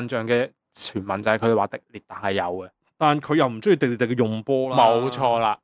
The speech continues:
Speaker 2: <laughs>
Speaker 1: 冇錯啦。
Speaker 2: 噉呢樣嘢係冇解嘅喎。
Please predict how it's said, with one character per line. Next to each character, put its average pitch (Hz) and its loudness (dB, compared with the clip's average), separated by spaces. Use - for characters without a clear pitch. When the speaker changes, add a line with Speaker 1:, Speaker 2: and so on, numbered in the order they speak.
Speaker 2:
<laughs> - 0
Speaker 1:
冇 120 0
錯 113 2
啦。 104 -2
Speaker 2:
噉 214 2
呢 277 2
樣 226 4
嘢 165 0
係 139 2
冇 151 2
解 113 2
嘅 175 2
喎。 113 0